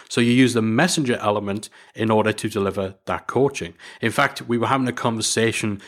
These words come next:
with one of our members who does offer this kind of private coaching section and private coaching feature of their membership, and they're using Intercom. And they've actually said that because Intercom sent an email notification whenever you have a message,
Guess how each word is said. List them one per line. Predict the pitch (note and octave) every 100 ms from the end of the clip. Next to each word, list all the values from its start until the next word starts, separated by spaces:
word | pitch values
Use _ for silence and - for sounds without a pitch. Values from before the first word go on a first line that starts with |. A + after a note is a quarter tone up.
| -
with | G#2
one | G2+ A2
of | G#2
our | G#2
members | G2+ F#3+ G#3 A#2+ -
who | A2+
does | G#2+ C3 F#3
offer | F#3+ - A2+
this | B2+ -
kind | B2+ A2
of |
private | - A2 G2+ G2+
coaching | - A2 - A#2
section | - G#2 - - F#2+ - - -
and | G2+
private | - A#2 A2
coaching | - G#2 G2+ - G2
feature | F2+ - A3+ - C3
of | A2
their | G#2+ G2+
membership, | A#2+ G3+ G#3+ - F#2 - - -
and | - B2
they're | B2 D#3+
using | G3+ C3 B2
Intercom. | C3+ F3 - - F#2 F2 - - -
And | A#2
they've | F3
actually | G3 F3 - B2+
said | A2+ - A3+ F3+ A2 - - - _ -
that | C3 -
because | D3 F#3 F#3
Intercom | - C#3 D3 - F3 D#3+
sent | - C#3+ B2
an | E3 -
email | C3 E3 F#3+ C3+
notification | B2 A#2 A2 G#2 - C#3 E3+ - G#2+
whenever | G#2 G#2+ G#2+
you | G#2
have | G2+ G2+
a |
message, | F#2+ D#3+ F3+ - F2+ F2+